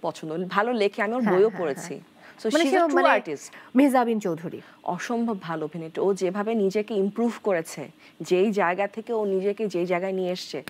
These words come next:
Speaker 1: এটা আসলে অ্যাপ্রিশিয়েট করার মতো যথেষ্ট ওয়ার্ড আমার কাছে নেই।
Speaker 2: Exactly।
Speaker 1: মানে ওর ইমপ্রুভমেন্টটা প্রত্যেকটা আর্টিস্টের জন্য, আমরা যারা অভিনয় করি তাদের জন্য আসলে একটা শেখার বিষয় যে নিজেকে কিভাবে এত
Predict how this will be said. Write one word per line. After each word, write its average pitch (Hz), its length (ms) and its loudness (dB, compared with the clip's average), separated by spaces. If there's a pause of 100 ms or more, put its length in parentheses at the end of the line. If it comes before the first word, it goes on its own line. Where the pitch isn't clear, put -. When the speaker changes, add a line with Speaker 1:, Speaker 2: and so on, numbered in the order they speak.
(380)
Speaker 1:
এটা 226 240 0
আসলে 233 380 -2
অ্যাপ্রিশিয়েট 220 640 -4
করার 190 260 -2
মতো 196 200 -4
যথেষ্ট 175 340 -6
ওয়ার্ড 160 360 -2
আমার 131 200 -8
কাছে - 280 -14
নেই। - 240 -16
Speaker 2:
Exactly। 156 280 -8
Speaker 1:
মানে 175 180 -4
ওর 220 260 2
ইমপ্রুভমেন্টটা 254 960 -2 (680)
প্রত্যেকটা 254 420 0
আর্টিস্টের 196 480 0
জন্য, 185 160 -2
আমরা 170 140 0
যারা 185 140 0
অভিনয় 190 300 2
করি 196 160 0
তাদের 180 260 -2
জন্য 196 240 -6
আসলে 190 160 -10
একটা 196 120 -10
শেখার 208 340 -4
বিষয় 151 260 -6
যে 160 80 -2
নিজেকে 196 340 0
কিভাবে 220 360 -4
এত 185 300 -2